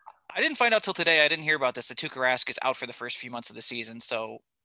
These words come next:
Ullmark will probably be their starter, at least at the beginning. And then in the future, I guess he's their projected future starter 'cause they gave him four years, five million.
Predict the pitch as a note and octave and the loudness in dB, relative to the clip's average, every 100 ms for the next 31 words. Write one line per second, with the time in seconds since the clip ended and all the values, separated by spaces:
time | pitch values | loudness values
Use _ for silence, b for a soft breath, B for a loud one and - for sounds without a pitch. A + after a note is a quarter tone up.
0 | _ _ _ _ - C3+ C3 - C3 C3 | _ _ _ _ -6 -4 -4 -4 -2 -2
1 | A#2+ A2+ A#2 C3+ A#2+ G#2+ A#2 B2 A#2+ B2 | -2 -4 -2 2 2 0 -4 -4 -2 -4
2 | - A#2 A2+ A2 A2 A#2 b b b B2 | -4 -6 -8 -8 -10 -14 b b b -2
3 | B2+ C#3 C#3+ - A3+ - G3 F#3 - C#3 | 0 -2 -2 -2 0 2 2 2 2 4
4 | C3+ C#3+ - D#3+ - D#3+ D#3+ D3 D3+ C#3 | 4 4 2 0 0 0 0 0 0 -2
5 | F#3 G3+ G3 A#2+ A2+ A2 A#2 A#2 C3 C3 | -6 -4 -2 -2 -2 -4 -8 -4 -4 -4
6 | A#2+ C#3 C#3 C#3 C#3 - C3+ C3+ B2 E3+ | -8 -8 -6 -6 -6 -2 2 2 2 -2
7 | D3+ F2+ | -2 -6